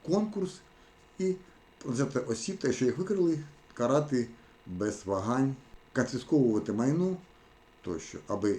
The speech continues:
іншим було, як то кажуть, неповадно. А вже цього тижня також був викритий начальник дільничих Новіков Володимир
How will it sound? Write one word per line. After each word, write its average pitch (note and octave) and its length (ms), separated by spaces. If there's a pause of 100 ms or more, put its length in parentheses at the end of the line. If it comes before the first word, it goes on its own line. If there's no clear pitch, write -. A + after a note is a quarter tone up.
(120)
іншим D3+ 340
було, G#2 340 (400)
як G2 100
то - 100
кажуть, G2+ 260 (340)
неповадно. E2+ 600 (400)
А C#3+ 100
вже D3+ 160
цього A3 300
тижня C3 500 (320)
також D3+ 320
був B2+ 200
викритий C#3 640 (440)
начальник B2+ 520
дільничих D3+ 600 (400)
Новіков C3 500 (400)
Володимир E2 600